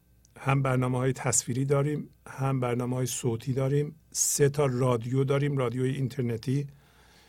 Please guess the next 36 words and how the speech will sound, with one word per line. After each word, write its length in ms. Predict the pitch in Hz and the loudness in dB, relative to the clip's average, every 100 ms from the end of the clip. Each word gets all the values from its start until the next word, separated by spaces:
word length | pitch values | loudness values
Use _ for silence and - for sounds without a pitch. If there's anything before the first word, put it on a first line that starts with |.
| - _ _ _ | -20 _ _ _
که 200 | - 127 | -6 -2
یک، 240 | 120 - - 135 | -2 -4 -12 -6
اه، 260 | 123 117 | -2 -2
رادیوی 680 | 117 127 117 127 131 131 131 | -2 -2 -2 0 0 2 2
موسیقی 600 | 127 139 - 127 120 143 | 2 2 2 -2 0 0
هست، 500 | 123 147 156 - - - _ | 2 2 2 -2 -10 -20 _
همین 200 | 127 127 | 0 0
موسیقی 360 | 123 - 123 | 0 -4 -2
هایی 140 | 127 120 | -2 -2
که 100 | - | -4
پخش 340 | 127 110 - | -4 -4 -4
می‌کنیم 340 | 117 113 127 127 | -4 -2 -4 -2
در 100 | 123 | -4
اون 140 | 117 | -4
پخش 340 | 127 127 - | -4 -4 -4
می‌شه. 420 | 135 131 139 147 156 - - - _ _ | -6 -4 0 -2 -2 -12 -20 -20 _ _
یه 160 | 139 147 | 2 4
رادیوی 800 | 143 139 127 143 147 143 139 139 - - _ _ _ _ _ _ _ _ _ _ | 4 4 4 4 4 6 6 4 -2 -16 _ _ _ _ _ _ _ _ _ _
برنامه‌های 560 | - 127 127 123 135 143 | -4 0 0 0 0 2
قدیمی 540 | 139 127 123 127 151 | 4 2 2 2 2
هست 520 | 123 151 156 147 - - _ _ - | 2 2 2 0 -6 -16 _ _ -10
که 140 | 139 | -10
تکرار 600 | - 135 120 - 143 135 | -6 -4 -4 -2 0 0
برنامه 460 | 127 127 120 123 123 | 0 0 -2 -2 -4
هاست، 360 | 127 147 139 139 | -2 -2 -2 -2
مرتب 380 | 135 120 135 | -2 -2 -4
برنامه‌های 520 | 127 120 120 123 127 123 | -2 -4 -4 -4 -4 -4
قدیمی 380 | 123 120 123 | -4 -4 -2
رو 80 | 135 | -4
پخش 400 | - 143 139 - | -4 -4 -4 -4
می‌کنه 460 | 143 143 151 156 175 | -6 -4 -2 -2 -2
و 100 | 131 | -2
یه 140 | 135 | 2
رادیو 360 | 143 139 127 139 | 4 2 2 0
اینترنتی 640 | 143 131 131 123 120 143 | 0 0 -2 -2 -4 -4
دیگه 400 | 131 127 143 151 | -2 0 2 2